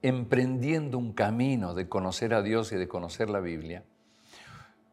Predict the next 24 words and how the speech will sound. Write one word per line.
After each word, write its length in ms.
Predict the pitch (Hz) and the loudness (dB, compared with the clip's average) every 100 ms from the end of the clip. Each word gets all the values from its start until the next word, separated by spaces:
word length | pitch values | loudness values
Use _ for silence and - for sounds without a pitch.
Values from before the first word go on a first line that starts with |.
| _ - | _ 2
la 200 | 135 123 | 6 6
seguridad 640 | - 127 127 127 151 160 | 6 4 4 6 6 6
nos 280 | 147 123 107 | 2 -2 2
la 140 | 107 | 4
da 280 | 101 131 135 | 4 4 2
solo 460 | 117 - - 175 127 | -4 -4 0 2 0
Jesucristo. 840 | - 98 - 90 90 87 - - - - - - - - | -2 -6 -6 -8 -10 -10 -14 -20 -20 -20 -20 -20 -20 -16
Cierto 460 | - 202 190 151 135 | 2 8 8 8 6
día, 280 | 156 120 | 8 6
cuenta 240 | 98 120 113 | 6 4 8
la 80 | 104 | 8
Biblia, 540 | 127 131 104 113 110 - - - _ _ _ _ _ _ _ _ _ - | 8 4 4 2 0 -14 -20 -20 _ _ _ _ _ _ _ _ _ -2
Jesús 400 | 120 - 180 - | 0 2 0 4
iba 160 | 180 | 6
a 60 | 147 | 8
pasar 380 | 135 117 156 139 | 6 4 2 4
por 120 | 143 | 2
un 140 | 156 | 2
lugar 240 | 147 151 151 | 4 4 4
donde 260 | 147 131 | 2 2
vio 140 | 131 165 | 0 0
un 80 | 165 | 0
hombre 260 | 165 143 | 0 0
joven, 520 | 113 - 107 82 76 | 0 4 4 4 -4